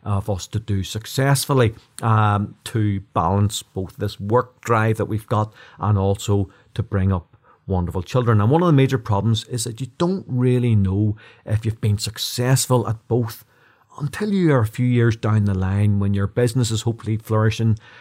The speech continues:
and your kids are still talking to you when they're teenagers. So today I wanted to identify some of the methods I use to overcome less time than others might have, um, with their children who do not place as high a priority on business success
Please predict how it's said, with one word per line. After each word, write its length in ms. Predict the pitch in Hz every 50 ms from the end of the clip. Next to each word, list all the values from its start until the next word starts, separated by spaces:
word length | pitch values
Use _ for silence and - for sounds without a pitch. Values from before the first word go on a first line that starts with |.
| - -
and 160 | - 104 101 104
your 100 | 110 110
kids 320 | 110 - 104 104 101 -
are 60 | 113
still 260 | 107 - - 120 110
talking 400 | 107 110 - 104 98 101 95 113
to 80 | 107 104
you 80 | 117 113
when 180 | 110 107 104
they're 120 | 127 156 160
teenagers. 800 | - - 240 220 233 233 220 208 160 160 - 143 113 104 - - - - - - - -
So 160 | - - 160
today 480 | 139 185 202 214 220 190 - 202 185 170
I 80 | 160
wanted 320 | 151 131 135 147 143 147 120
to 60 | 120
identify 420 | 110 120 120 117 113 - 123 117
some 360 | 117 113 - - 185 185 185 190
of 60 | 170
the 80 | 147
methods 520 | 120 113 110 117 123 131 - 160 135 - - _ -
I 180 | 127 127 139
use 400 | 151 135 113 107 113 113 117 110 113
to 140 | 117 - -
overcome 680 | 127 113 113 127 113 - - - 113 117 117 113 110 113 - - - - _ _
less 440 | 113 107 110 113 123 131 135 - -
time 500 | - - - 107 107 117 127 147 147 139
than 160 | 120 107 104
others 300 | 101 101 104 - 151 147
might 220 | 156 156 147 143 -
have, 420 | - 127 123 139 170 160 - - _ _ - - - - - _ -
um, 600 | - 120 120 117 113 107 110 110 110 110 110 - - -
with 200 | 147 127 113 110
their 100 | 135 127
children 560 | 113 - 135 131 135 131 139 135 127 113 113 - - - - - - -
who 160 | 117 120 113
do 280 | 113 - 127 131 131
not 280 | 127 127 123 117 113 -
place 360 | - - 110 113 110 110 -
as 160 | - 117 110
high 260 | - - - 107 110 120
a 100 | 117 113
priority 560 | 113 - 107 104 95 98 104 110 107 113 107
on 200 | - 104 107 104
business 420 | - 98 92 87 - 101 101 -
success 580 | - - - - - - 90 92 98 101 -